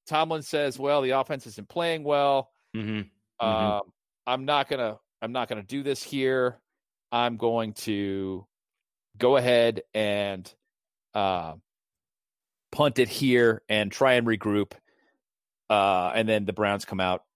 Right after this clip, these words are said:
Speaker 1: and score a touchdown.
Speaker 2: Yeah.
Speaker 1: Uh,
Speaker 2: Yeah.
Speaker 1: it's like,
Speaker 2: I
Speaker 1: man, you've, you've got some momentum. Not a lot, but you got some.
Speaker 2: You got
Speaker 1: You just
Speaker 2: some.
Speaker 1: stopped, you just stopped the Browns on a three and out. Okay?
Speaker 2: Yep.
Speaker 1: Um, you just had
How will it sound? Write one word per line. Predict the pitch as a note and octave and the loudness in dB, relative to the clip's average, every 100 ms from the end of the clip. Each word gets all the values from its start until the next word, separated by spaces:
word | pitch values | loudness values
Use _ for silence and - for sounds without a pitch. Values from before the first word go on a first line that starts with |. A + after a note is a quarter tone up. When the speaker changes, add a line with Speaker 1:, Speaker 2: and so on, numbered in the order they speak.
| _ | _
Speaker 1:
and | G2 F2+ | -8 -8
score | - - D#2+ D2+ | -10 -8 -6 -6
a | C#2 | -6
touchdown. | E2 D#2+ - B1+ A1 _ _ _ - | -8 -8 -10 -14 -16 _ _ _ -8
Speaker 2:
Yeah. | E2+ - - | -8 -8 -4
Speaker 1:
Uh, | C#3+ C#3+ C#3+ C#3 B2 - - - - | 0 4 4 4 2 -2 -6 -16 -6
Speaker 2:
Yeah. | |
Speaker 1:
it's | C#3 D#3+ - | -4 -2 2
like, | D#3 C3 | 2 2
Speaker 2:
I | |
Speaker 1:
man, | C3 C#3+ D3 C3+ | 0 2 2 0
you've, | C3+ E3 D3+ - | -4 -4 -4 -2
you've | D3+ C#3 | -2 -2
got | - D3+ F#3+ | 2 2 2
some | - G3+ G3+ | 2 2 4
momentum. | G#3+ G3 E3+ D3+ D3+ C#3+ C#3 _ _ _ | 2 4 4 4 2 -2 -10 _ _ _
Not | F#2+ G#2+ A#2+ G3 | -6 0 4 6
a | |
lot, | A#3 G3+ D#3 | 6 6 4
but | - | -2
you | D3+ | -4
got | C#3+ | -4
some. | - F#3+ D#3+ C#3+ _ | -2 0 0 -4 _
Speaker 2:
You | F#2+ | -6
got | F#2+ | -2
Speaker 1:
You | G#2 | 0
just | - | 0
Speaker 2:
some. | C3 A#2 | 2 2
Speaker 1:
stopped, | G#2 D#3+ - _ _ | 2 0 -2 _ _
you | G#2+ | -12
just | D3 - | -10 -2
stopped | F#3+ F#3+ | 0 2
the | F3 | 0
Browns | E3 F3 E3+ | -2 -2 -2
on | F3+ | -6
a | E3+ | -8
three | C3+ D3+ | -8 -6
and | D#3 | -4
out. | A#2+ B2 - _ _ _ _ _ _ _ _ _ - | -4 -4 -8 _ _ _ _ _ _ _ _ _ -2
Okay? | A#2 C3 C3+ _ _ _ _ _ | 0 2 -2 _ _ _ _ _
Speaker 2:
Yep. | D2+ G2 - | -12 -12 -6
Speaker 1:
Um, | A2+ A2 G#2 G2+ G#2 _ _ | -4 0 -2 -4 -10 _ _
you | G#2+ G#2+ | -12 -12
just | - D3 C#3 | -2 -2 -2
had | - A2+ D#2+ | -2 -4 -4